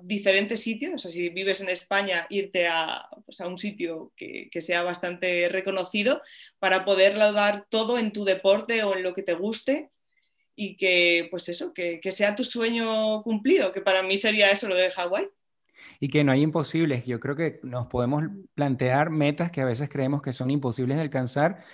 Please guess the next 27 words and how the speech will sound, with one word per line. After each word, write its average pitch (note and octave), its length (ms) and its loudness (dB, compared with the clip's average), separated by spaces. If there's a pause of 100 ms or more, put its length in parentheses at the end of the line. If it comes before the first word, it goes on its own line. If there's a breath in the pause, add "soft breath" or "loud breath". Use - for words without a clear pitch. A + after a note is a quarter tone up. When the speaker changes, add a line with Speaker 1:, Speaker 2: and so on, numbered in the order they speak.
(240 loud breath)
Speaker 2:
y, C3 80 -4
como C3+ 240 2
tú C#3+ 100 0
dices, D3 280 0
llegar A#2+ 300 0
al C#3 120 2
sitio D#3+ 320 0
donde D#3 180 0
querramos C#3+ 520 0
a C3 60 0
través A#2 280 -2
del C#3 120 0
deporte D3+ 540 0 (360 loud breath)
y C3 100 -4
que B2+ 120 -2
a B2 60 -4
través A#2 300 2
de D3 200 2
él F3 80 0
logremos C#3+ 380 2
dar C#3 160 2
nuestro A#2 300 -6
mejor C3 320 -2
brillo E3+ 280 0
y, F#3 60 -2
sobre C3+ 300 -2
todo, B2+ 420 0